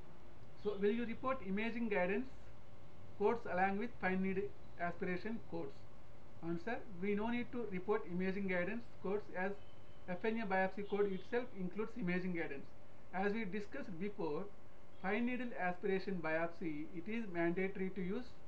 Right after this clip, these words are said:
like, imaging guidance. Why means fluid is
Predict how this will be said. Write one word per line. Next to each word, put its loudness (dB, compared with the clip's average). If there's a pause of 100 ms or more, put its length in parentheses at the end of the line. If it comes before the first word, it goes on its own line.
(840)
like, 0 (120)
imaging 4
guidance. 0 (480)
Why 2
means 2 (960)
fluid 4
is 0